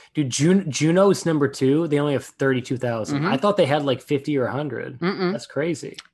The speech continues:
Speaker 2: Juneau, and then Fairbanks, and then probably, like,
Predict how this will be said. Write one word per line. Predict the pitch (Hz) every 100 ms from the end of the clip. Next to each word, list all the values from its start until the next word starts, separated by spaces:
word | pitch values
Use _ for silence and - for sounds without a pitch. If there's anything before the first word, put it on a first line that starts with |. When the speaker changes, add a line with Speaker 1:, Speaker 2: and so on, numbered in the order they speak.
| 139
Speaker 2:
Juneau, | 139 170 175 180 180
and | 151
then | 143
Fairbanks, | 131 139 147 151 160 175 175 -
and | 143 131
then | 135 127
probably, | - 135 147 160 143 143
like, | 131 117